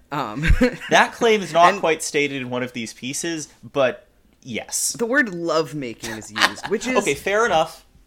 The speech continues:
Speaker 1: Which is, okay, look, it, it's an ambiguous term. The word lovemaking has historically been used to mean, like,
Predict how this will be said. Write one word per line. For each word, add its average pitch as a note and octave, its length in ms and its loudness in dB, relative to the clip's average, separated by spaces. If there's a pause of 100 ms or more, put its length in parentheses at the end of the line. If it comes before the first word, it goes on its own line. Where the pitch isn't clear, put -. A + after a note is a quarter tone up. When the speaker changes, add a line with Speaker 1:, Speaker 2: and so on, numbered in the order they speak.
(440)
Speaker 1:
Which B3+ 240 -4
is, D4+ 240 -4
okay, A#3 300 0
look, C#3 280 -4
it, G3 220 -6
it's G3+ 220 -6
an A3 100 -10
ambiguous G3 640 -10
term. C#3 300 -10
The C3 80 -16
word D#3+ 260 -10
lovemaking C#3 560 -10
has B2+ 240 -12
historically C3+ 560 -12
been B2 240 -12
used A#2+ 340 -14
to B2 80 -18
mean, A2+ 280 -16
like, G2+ 260 -18